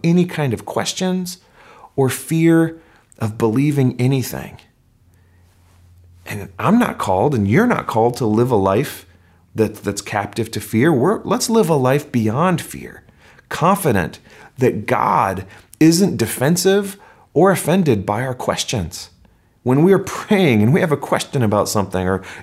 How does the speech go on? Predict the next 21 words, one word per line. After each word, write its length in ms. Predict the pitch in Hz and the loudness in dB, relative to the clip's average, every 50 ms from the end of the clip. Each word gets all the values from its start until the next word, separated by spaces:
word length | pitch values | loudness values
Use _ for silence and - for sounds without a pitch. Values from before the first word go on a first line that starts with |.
| - | -2
"God, 380 | - 147 202 214 196 170 139 123 | 2 4 4 6 6 4 4 4
are 160 | - 139 143 | 4 4 4
you 200 | 151 151 156 139 | 4 4 4 4
there?" 340 | 120 147 180 185 170 131 98 | 4 4 4 6 6 6 4
It's 160 | 113 - - | 2 2 0
not 160 | 165 190 202 | 0 0 0
like 180 | - 156 143 131 | 0 -2 -2 0
God's 300 | 123 135 147 160 135 117 | 0 0 0 0 2 0
up 160 | 147 147 - | 0 0 0
in 100 | 127 113 | -2 -4
heaven 280 | 107 - 147 143 127 104 | -2 -2 0 0 0 0
going, 260 | 95 104 98 87 - | 0 0 0 0 2
"Oh 140 | - 135 165 | 2 4 6
no, 640 | 175 151 120 113 113 123 123 - - 175 - - - - - - - - | 6 6 4 4 2 0 0 -2 -4 -4 -6 -6 -16 -20 -20 -20 -20 -20
<laughs> 220 | - - - - | -20 -20 -12 -6
Jesus, 340 | - - 175 143 123 120 - | -2 0 2 2 2 2 2
Holy 220 | - 156 156 160 | 2 2 4 2
Spirit, 360 | - - - 170 151 117 - | 2 0 0 2 2 2 2
get 120 | 107 143 151 | 2 4 6
over 220 | 160 160 147 143 | 6 6 6 4
here. 360 | 117 104 117 107 95 87 - | 2 4 4 4 4 2 0